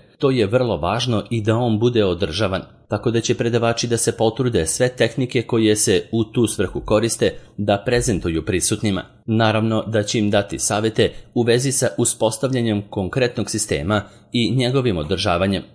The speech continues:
a posle toga će dati priliku prisutnima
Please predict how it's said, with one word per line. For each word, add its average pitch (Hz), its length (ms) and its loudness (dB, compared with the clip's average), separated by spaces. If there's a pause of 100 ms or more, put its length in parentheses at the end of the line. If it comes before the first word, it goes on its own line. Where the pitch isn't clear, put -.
a 101 180 -2
posle 113 260 0
toga 127 340 -2
će 92 240 -2
dati 82 440 -2
priliku 107 400 0
prisutnima 110 580 0